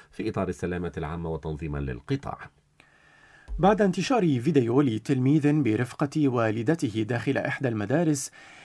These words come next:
Speaker 2: يتحدث عن تعرضه لنوع من التعنيف على يد معلمته، تحرك التفتيش التربوي وأجرى تحقيقاً. كما أوفدت مديرية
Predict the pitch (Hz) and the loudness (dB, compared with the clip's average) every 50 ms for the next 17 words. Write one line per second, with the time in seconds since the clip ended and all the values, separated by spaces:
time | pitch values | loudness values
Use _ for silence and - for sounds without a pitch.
0 | - - - 160 165 - 185 170 - - 220 180 160 160 131 - 170 160 160 127 | -8 0 2 2 2 2 0 0 0 -2 -2 0 0 0 2 4 4 6 6 6
1 | 110 127 143 147 135 117 107 117 120 151 151 156 143 120 107 107 107 113 139 156 | 6 4 2 4 4 4 4 4 2 0 0 0 0 0 0 0 0 0 0 0
2 | 151 117 120 120 123 127 135 135 123 - - 120 107 113 139 139 117 - 98 101 | 0 0 -2 -2 0 0 0 0 0 -2 -4 -4 0 2 2 2 2 0 -2 -4
3 | 98 101 110 135 156 135 117 104 98 98 90 92 92 107 135 170 170 160 - - | -4 0 2 2 2 2 2 0 0 -2 -2 -4 -2 0 2 4 4 4 4 2
4 | 151 151 135 - - - - - - _ - 196 - - 226 185 160 151 143 - | 2 2 0 -2 -10 -20 -20 -20 -14 _ -6 -4 -2 0 0 2 0 0 2 2
5 | 156 156 151 - 120 104 - - 143 131 143 120 - 127 110 107 107 107 113 156 | 2 2 2 0 -4 -2 0 0 0 0 0 -2 -2 -4 -2 0 0 2 2 2
6 | 165 156 156 - - - _ - - 95 123 113 120 127 135 139 151 - - - | 2 0 -2 -8 -14 -18 _ -4 -2 0 0 0 0 0 0 0 -2 -4 -2 -2
7 | 143 - - - - - - - - - - - - - - 202 185 175 180 - | -2 -2 -2 -6 -10 -10 -12 -16 -20 -20 -20 -20 -20 -2 2 4 6 6 6 6
8 | 220 226 - 220 185 170 180 175 - 143 117 101 127 120 139 156 147 | 4 2 2 2 2 2 2 2 2 0 2 2 2 4 4 4 4